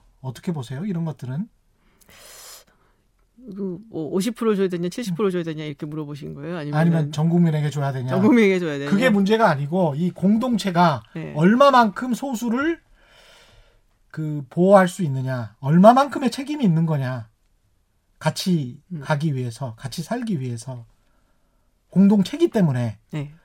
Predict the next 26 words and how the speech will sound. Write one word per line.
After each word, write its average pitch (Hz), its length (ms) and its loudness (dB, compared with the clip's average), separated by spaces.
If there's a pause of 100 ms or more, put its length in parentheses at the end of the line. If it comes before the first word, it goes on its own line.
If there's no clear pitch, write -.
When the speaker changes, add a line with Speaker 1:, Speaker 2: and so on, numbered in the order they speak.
Speaker 1:
거기에 190 340 2
관해서는 240 540 0 (460)
참 220 460 -12 (200)
철학적으로 185 880 -4 (260)
Speaker 2:
아, 165 300 -4
Speaker 1:
잘, 170 180 4
Speaker 2:
어렵죠. 151 360 -4
Speaker 1:
잘 156 280 -4
풀리지가 233 460 -4
않는 131 260 -2
것 147 60 -4
같아요. 117 420 -10
Speaker 2:
그럼요. 165 460 -10 (100)
Speaker 1:
예. 135 320 -4 (560)
Speaker 2:
음, 160 400 -10
저는 233 340 -4
좀 202 320 -4 (500)
더 190 200 -4
책임을 294 440 -2
져야 165 160 -4
된다고 156 300 -8
생각하는 196 500 -8
편이에요. 170 440 -10 (160)
Speaker 1:
지금보다 151 440 -4
더 139 140 -6
Speaker 2:
지금보다 185 300 -4